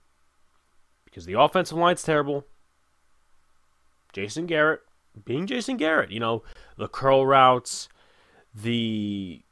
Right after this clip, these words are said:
horrendous play calls on third down,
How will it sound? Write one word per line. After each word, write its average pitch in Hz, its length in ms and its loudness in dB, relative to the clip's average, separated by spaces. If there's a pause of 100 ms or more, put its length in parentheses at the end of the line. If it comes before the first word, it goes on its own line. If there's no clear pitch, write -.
horrendous 131 680 -2
play 131 300 -4
calls 127 340 -2
on 113 180 -2
third 117 440 -4
down, 123 760 4